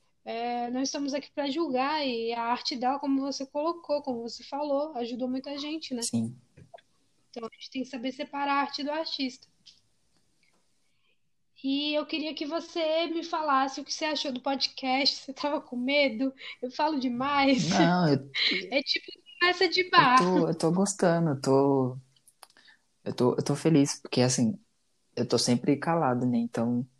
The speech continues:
Speaker 2: às vezes eu tenho bastante coisa pra falar e eu não consigo, e aqui eu tô conseguindo, então tô satisfeito.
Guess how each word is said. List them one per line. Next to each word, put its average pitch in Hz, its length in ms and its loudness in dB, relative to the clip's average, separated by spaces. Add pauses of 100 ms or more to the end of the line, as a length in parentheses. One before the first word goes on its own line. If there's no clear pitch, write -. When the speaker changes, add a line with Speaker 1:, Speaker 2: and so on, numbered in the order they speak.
(560)
Speaker 2:
às 117 160 2
vezes 117 140 6
eu 117 80 8
tenho 127 140 2
bastante 127 440 0
coisa 131 300 4
pra 131 240 2
falar 135 480 2
e 139 60 2
eu 139 100 -2
não 139 140 -8
consigo, 160 480 0
e 127 100 2
aqui 123 180 -2
eu 143 100 -4
tô 147 160 -6
conseguindo, 156 560 -2
então 143 340 -8 (120)
tô 139 120 -2
satisfeito. 135 720 0